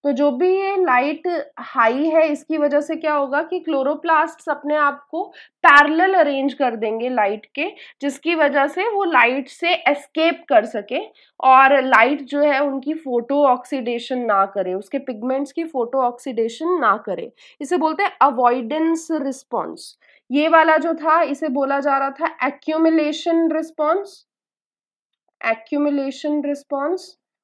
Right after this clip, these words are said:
और दूसरा वाला जो है उसे बोला जाता है अवॉइडेंस रिस्पॉन्स। ये वाला अवॉइडेंस होता है क्योंकि अवॉइड कर रहा है क्लोरोप्लास्ट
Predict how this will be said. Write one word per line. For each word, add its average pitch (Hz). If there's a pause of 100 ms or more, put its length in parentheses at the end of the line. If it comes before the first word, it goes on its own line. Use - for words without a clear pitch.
और 269
दूसरा 277
वाला 311
जो 294
है 302
उसे 311
बोला 285
जाता 262
है 285 (120)
अवॉइडेंस 247
रिस्पॉन्स। 233
ये 240
वाला 254
अवॉइडेंस 226
होता 214
है 220
क्योंकि 254
अवॉइड 220
कर 202
रहा 180
है -
क्लोरोप्लास्ट 226